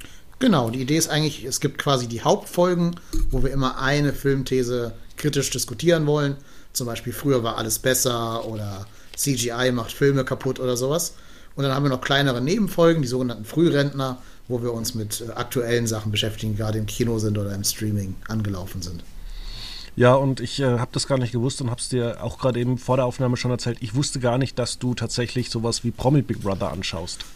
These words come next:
Speaker 1: Ja, ich gebe es zu, das wird jetzt in keinem Podcast von mir stattfinden, <laughs> also nicht bei den Movie Rantnern, aber ich gebe es zu, ich habe eine kleine Schwäche für Trash mit Prominenten. Äh,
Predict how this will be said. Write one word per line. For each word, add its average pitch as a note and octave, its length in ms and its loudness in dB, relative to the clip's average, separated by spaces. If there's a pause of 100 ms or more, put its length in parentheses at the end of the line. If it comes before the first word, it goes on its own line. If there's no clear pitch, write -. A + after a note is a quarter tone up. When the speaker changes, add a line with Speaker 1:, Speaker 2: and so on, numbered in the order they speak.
(200)
Speaker 1:
Ja, D3 280 -4
ich F3 180 -4
gebe F#3+ 240 6
es - 180 4
zu, G3 220 4
das D3 160 4
wird D3 100 2
jetzt C#3 140 -6
in C#3 80 0
keinem C#3+ 240 2
Podcast D3 420 0
von B2+ 160 0
mir B2 240 0
stattfinden, C#3 600 -2 (200)
<laughs> - 180 -16
also D3+ 220 4
nicht D3 160 2
bei C3+ 80 2
den B2+ 140 2
Movie B2+ 240 2
Rantnern, A#2+ 400 2 (340)
aber B2+ 160 2
ich - 140 0
gebe F3 180 10
es - 180 4
zu, E3 160 6
ich D3 140 4
habe C#3+ 160 4
eine C3 160 4
kleine C#3 440 4
Schwäche C3 420 0
für A#2+ 420 0 (340)
Trash D3 440 4
mit C3+ 180 0
Prominenten. C3 840 -2 (400)
Äh, C3 260 2